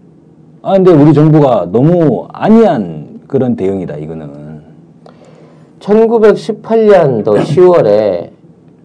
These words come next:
Speaker 2: 에, 인천을 통해서 최초의 스페인 독감이 국내로 유입이 됐습니다.
Speaker 1: 아, 네.
Speaker 2: 그 스페인 독감이 뭔지도 모르는 상태에서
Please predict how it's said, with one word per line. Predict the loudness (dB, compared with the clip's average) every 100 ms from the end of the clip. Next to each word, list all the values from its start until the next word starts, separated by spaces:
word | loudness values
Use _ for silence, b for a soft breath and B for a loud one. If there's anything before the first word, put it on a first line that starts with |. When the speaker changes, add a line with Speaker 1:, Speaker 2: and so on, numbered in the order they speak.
| -12
Speaker 2:
에, | -8 -6 -6 -6 -10 -14 -18 -20 _ -10
인천을 | -6 -6 -2 -2 -2
통해서 | -4 -6 -4 -6
최초의 | -6 -10 -6 -4
스페인 | -4 -6 0 0 0
독감이 | -2 -4 -6 -6 -10 -14 -20 _ _
국내로 | -10 -6 -4 -6
유입이 | -6 -6 -6
됐습니다. | -8 -6 -4
Speaker 1:
아, | -2 -4 -8 -12
네. | -12 -14 -16 -18 -20 _ _ -8
Speaker 2:
그 | -2
스페인 | -2 0 2 2
독감이 | 2 0 2 4 4 2 0 -2 -2
뭔지도 | 0 2 2 2 0 0
모르는 | 2 0 0 -2
상태에서 | -4 -6 -4 -4 -2 -2 -2 -4